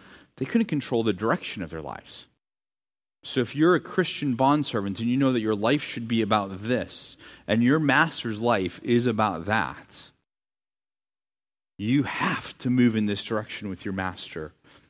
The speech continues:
even though everything inside you is saying you need to be going that direction. You don't have that choice as a bondservant. And so in response to Paul's command to live as you were called, well, what if I'm, I'm continually being tugged in the wrong direction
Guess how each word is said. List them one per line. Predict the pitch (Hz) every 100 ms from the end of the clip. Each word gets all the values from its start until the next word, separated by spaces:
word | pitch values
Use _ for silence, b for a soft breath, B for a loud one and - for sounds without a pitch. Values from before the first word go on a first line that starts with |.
| _
even | 139 120 120
though | 110 -
everything | 143 156 160 - 143
inside | 120 107 123 110
you | 101 92
is | -
saying | 107 98
you | 92
need | 92 95
to | 92
be | 87
going | 87 85 82
that | 82 60
direction. | - 76 - - - b b
You | - 107
don't | 101 127 120 120
have | - 110 95 90 b b -
that | 90 - -
choice | - 104 78 - - b b b
as | 98
a | 95
bondservant. | 107 104 95 - - - - _ B B B B B
And | 135
so | 135 180 160
in | 160
response | 156 - 165 175 208 -
to | -
Paul's | 135 - 156 143 -
command | 156 180 180 -
to | 139
live | 131 151 165
as | 143
you | 165
were | 165
called, | - - 240 151
well, | 151 147
what | 147 180
if | 233 220
I'm, | 175 143 B B
I'm | 135 135
continually | 151 143 - 226 233 196
being | 160 160 139
tugged | - 214 185 156
in |
the | 151
wrong | 143 151 185 190
direction | 160 156 - - 113